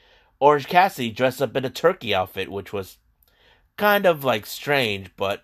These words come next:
it was interesting. Of course, if you know Orange Cassidy, he normally has his hands in his pockets, which was crazy. But you should know, during A E W Dark, um, Best Friends, uh,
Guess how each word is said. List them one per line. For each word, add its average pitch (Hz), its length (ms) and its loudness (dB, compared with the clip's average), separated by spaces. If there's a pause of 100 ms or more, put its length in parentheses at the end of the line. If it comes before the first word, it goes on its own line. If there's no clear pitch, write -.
it 107 140 -8
was 104 220 -6
interesting. 95 600 -12 (320)
Of - 80 -20
course, 127 300 4 (400)
if 113 160 -8
you 123 80 -2
know 123 160 2
Orange 113 220 0
Cassidy, 123 380 2
he - 20 -10
normally 117 320 -4
has 110 240 0
his 95 80 -12
hands 110 280 -4
in 101 60 -8
his 92 100 -14
pockets, - 600 0 (1300)
which 101 180 -12
was 101 120 -12
crazy. 127 440 -2 (240)
But - 160 2
you 123 80 -4
should 147 180 -6
know, 175 260 4
during 131 380 0
A 156 140 0
E 147 80 -2
W 120 320 -2
Dark, 139 460 2 (140)
um, 104 300 -2 (640)
Best 135 220 4
Friends, 135 340 -4
uh, 110 240 0